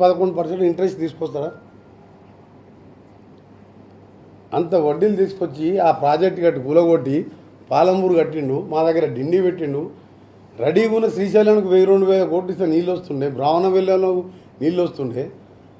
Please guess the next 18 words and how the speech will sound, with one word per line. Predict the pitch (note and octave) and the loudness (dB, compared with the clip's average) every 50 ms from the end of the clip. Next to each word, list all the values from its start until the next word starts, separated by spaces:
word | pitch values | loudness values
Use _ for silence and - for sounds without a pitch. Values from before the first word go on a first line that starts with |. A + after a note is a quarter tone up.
| - - B2+ | -10 0 2
ఇవాళ | D#3 E3 F3 E3+ C#3+ C#3 | 4 4 4 4 4 6
జగన్ | D#3 E3+ F#3+ G3 G#3 G#3 F3 | 6 6 6 6 4 4 4
చేసిన | F#3 F#3 F#3 G#3+ G3 E3+ D#3+ | 2 2 2 0 0 0 0
మోసానికి | F3 F3+ F#3+ G3+ G3+ G3 G3 F#3+ A3 A#3+ C4+ B3+ - - - - - - - - - - - - - - D3 | 0 2 2 2 2 2 2 0 0 -2 -4 -4 -8 -16 -20 -20 -20 -20 -20 -20 -20 -20 -20 -14 -6 -4 -4
మొత్తం | E3 - - A#3 A3 G#3+ G3+ | -4 0 2 2 4 6 6
ఎండబెట్టింది | G3 G3 G3 G3+ F#3+ - F#3+ F#3 E3+ D#3+ | 6 6 4 4 4 2 0 0 0 2
నల్గొండ. | D#3 D#3+ D#3+ E3 D#3+ C3+ B2 A#2 - - - - - - - - - - - - - - - - - - - - - - | 2 2 2 0 0 -2 -4 -8 -14 -20 -20 -20 -20 -20 -20 -20 -20 -20 -20 -20 -20 -20 -20 -20 -20 -20 -20 -20 -12 -6
నల్గొండ | A2+ D3 E3+ F3+ F#3 F#3+ F#3+ F#3 | -4 -2 0 0 0 0 0 2
ఎండబెట్టిండు, | G3 G3 F#3+ G3 G3 G3 G#3 G3 G3+ F#3 D3 | 4 4 4 4 2 2 0 0 0 2 2
మహబూబ్నగర్ | D3 D#3 E3+ F#3 F#3+ G3 G3 F#3+ F#3+ F#3 | 2 2 4 4 4 4 4 4 4 2
ఎండిపోయింది, | G3 G3 F3 G3+ G#3 G#3 G#3+ G#3+ G3+ - - | 2 2 2 2 2 2 2 0 -2 -4 -4
ఖమ్మం | D3+ E3 F3+ F#3+ F#3+ F#3+ | -2 0 2 4 4 4
ఎండిపోయింది. | G3 G3 G3 G3 G#3 G#3 G#3+ A3+ A3+ G#3+ - - - - - - - - - - - - - - - A#2+ | 4 4 4 4 4 4 4 2 0 -2 -2 -4 -8 -16 -20 -20 -20 -20 -20 -20 -20 -20 -20 -12 -6 -4
అందుకని | D3+ F3+ F#3 G3+ G3 F#3+ F#3 | 0 2 4 4 4 2 2
ముప్పై | E3+ F#3 G3 G3 G3 | 0 4 6 8 8
ఆరు | G3 E3+ D3+ | 8 6 4
సీట్లకు | F#3+ F#3 F#3+ A3 G3+ G#3+ G#3+ F3+ | 2 2 2 0 -2 0 -2 -2
ముప్పై, | E3 E3 - G3 | -2 -2 0 2